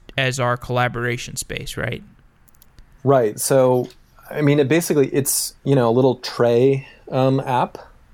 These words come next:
Speaker 2: and it, it, um, gives you, like, a, you know, a heads up view of your most recently modified projects. And, um, you know, once you pull up the little, the little tray window, you can hit publish on one of them. Um, you can see what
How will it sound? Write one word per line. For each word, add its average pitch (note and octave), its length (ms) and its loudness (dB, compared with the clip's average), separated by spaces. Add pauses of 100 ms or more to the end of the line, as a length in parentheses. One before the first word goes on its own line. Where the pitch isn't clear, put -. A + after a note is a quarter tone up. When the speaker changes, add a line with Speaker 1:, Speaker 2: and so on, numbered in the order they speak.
(140)
Speaker 2:
and B2 120 2
it, B2+ 160 -2
it, A#2 320 0
um, A2 300 2
gives B2 240 0
you, B2 120 2
like, G#2+ 220 0
a, G2 300 2 (560)
you - 40 -6
know, G#2+ 100 2
a G#2 60 0
heads C3 320 0
up A2+ 120 2
view G#2+ 340 2
of F#2+ 460 -4
your A2+ 160 -2
most A2 280 2
recently A2+ 340 0
modified G2 500 -2
projects. - 760 -4 (440)
And, F#2 480 -4
um, F2+ 460 -2 (440)
you G#2 80 -2
know, F2+ 180 -6 (180)
once G#2+ 200 -2
you A2+ 60 -4
pull - 160 -2
up G#2+ 100 -4
the - 80 -8
little, G2+ 300 0 (140)
the - 80 -6
little G#2 120 0
tray G#2+ 260 0
window, G2+ 300 0
you G2 180 -2
can G2 160 -8
hit A2 200 -8
publish G#2+ 440 -4
on G2 200 -6
one G2 140 -4
of F#2+ 80 -6
them. F#2+ 320 -4 (540)
Um, F#2 400 -2
you G#2 80 -2
can B2 120 0
see B2 200 0
what G#2+ 300 2